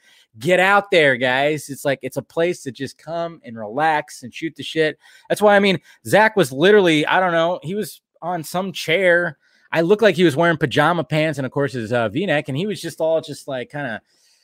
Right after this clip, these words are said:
just shooting the shit. And, you know, regardless of, I mean, of course he was tired, but, you know, uh, I mean, yeah, I'm sure he was just, you know, he was tired. He was starting to yawn at the end there. That's why I was like, "All right,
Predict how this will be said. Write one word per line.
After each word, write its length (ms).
just 160
shooting 240
the 80
shit. 480
And, 280
you 60
know, 300
regardless 560
of, 260
I 80
mean, 300
of 60
course 220
he 80
was 100
tired, 500
but, 180
you 140
know, 320
uh, 300
I 140
mean, 340
yeah, 280
I'm 160
sure 220
he 40
was 140
just, 180
you 140
know, 120
he 80
was 140
tired. 300
He 40
was 100
starting 220
to 60
yawn 380
at 140
the 100
end 160
there. 100
That's 200
why 80
I 20
was 100
like, 140
"All 60
right, 240